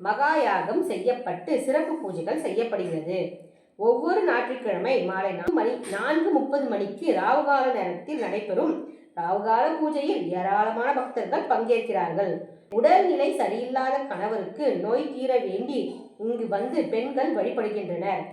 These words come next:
அப்படி கணவர் உடல்நிலை சரியானதும் தம்பதிகளாக இவ்வாலயம் வந்து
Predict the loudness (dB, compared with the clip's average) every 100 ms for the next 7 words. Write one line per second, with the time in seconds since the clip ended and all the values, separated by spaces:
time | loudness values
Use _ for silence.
0 | -16 -8 -6 -4 0 2 2 -2 -4 -2
1 | 2 2 2 0 2 2 2 2 2 0
2 | -2 0 0 2 2 2 2 0 -6 -16
3 | -6 -4 0 2 2 2 2 4 4 2
4 | 0 -2 -2 0 0 0 0 -2 -6 -2
5 | -2 -2